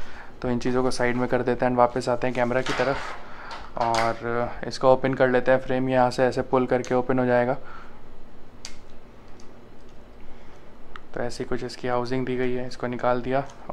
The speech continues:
और इसको भी निकाल लेते हैं। And ये ऐसा कुछ इसमें sleek सा camera है, काफ़ी अच्छा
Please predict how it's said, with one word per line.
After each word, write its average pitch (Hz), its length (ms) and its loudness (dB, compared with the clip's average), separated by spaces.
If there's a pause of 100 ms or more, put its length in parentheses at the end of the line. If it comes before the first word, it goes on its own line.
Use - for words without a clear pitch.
और 110 340 -4 (1600)
इसको 131 220 -4
भी 127 80 -2
निकाल 123 280 0
लेते 120 280 -2
हैं। 135 120 -4 (1300)
And 123 100 0
ये 131 60 4
ऐसा 131 200 2
कुछ 135 200 0
इसमें 131 240 -2
sleek 131 260 -4
सा 135 120 -2
camera 123 380 4
है, 135 180 0 (120)
काफ़ी 123 300 2
अच्छा 127 400 2